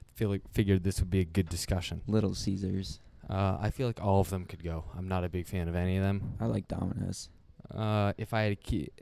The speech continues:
Speaker 1: uh, yeah, I'd keep Domino's and trash the rest.
Speaker 2: Yeah, I'd say that's fine.
Speaker 1: That's, that's
Speaker 2: I'm
Speaker 1: fair,
Speaker 2: just
Speaker 1: isn't
Speaker 2: not
Speaker 1: it?
Speaker 2: a big Little Caesars guy.
Speaker 1: Yeah.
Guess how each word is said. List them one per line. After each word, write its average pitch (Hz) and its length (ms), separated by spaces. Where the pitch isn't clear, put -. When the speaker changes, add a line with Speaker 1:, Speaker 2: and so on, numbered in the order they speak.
Speaker 1:
uh, 113 320
yeah, 113 200
I'd 107 160
keep 117 160
Domino's 98 920
and 90 520
trash 92 300
the 87 100
rest. - 320
Speaker 2:
Yeah, 92 160
I'd - 160
say - 160
that's - 220
fine. 101 400
Speaker 1:
That's, 104 180
that's 104 240
Speaker 2:
I'm 113 60
Speaker 1:
fair, 95 80
Speaker 2:
just 95 140
Speaker 1:
isn't 98 160
Speaker 2:
not 123 40
Speaker 1:
it? 95 120
Speaker 2:
a - 20
big - 40
Little 107 260
Caesars 98 520
guy. 98 360
Speaker 1:
Yeah. 98 200